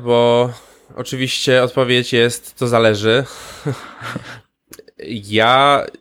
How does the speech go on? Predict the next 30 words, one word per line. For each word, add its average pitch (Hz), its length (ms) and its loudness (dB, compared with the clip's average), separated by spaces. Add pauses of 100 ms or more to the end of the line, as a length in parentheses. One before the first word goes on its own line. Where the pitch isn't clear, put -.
(120)
nie 113 380 0
mam 139 360 0 (300)
doświadczenia 131 920 0
w 113 60 -10
budowaniu 120 380 0
aplikacji 113 460 -4
globalnych, 101 840 0 (460)
e, 98 480 2 (380)
chociaż - 540 -2 (200)
m-, 104 300 -8
jakieś 135 240 0
moje 123 160 4
wcześniejsze 143 480 0
projekty, 117 460 0
one 110 340 2
miały 113 280 2
być 107 140 -8
globalne, 104 640 0
skończyło 110 340 -6
się 107 120 -4
na 98 60 0
tym, 104 100 -4
że 98 180 -2
w 98 140 -6
ogóle 95 180 -2
ich 92 80 -6
nie 92 120 -4
ma. 101 220 0 (600)
<laughs> 165 60 4 (880)
E, 101 400 2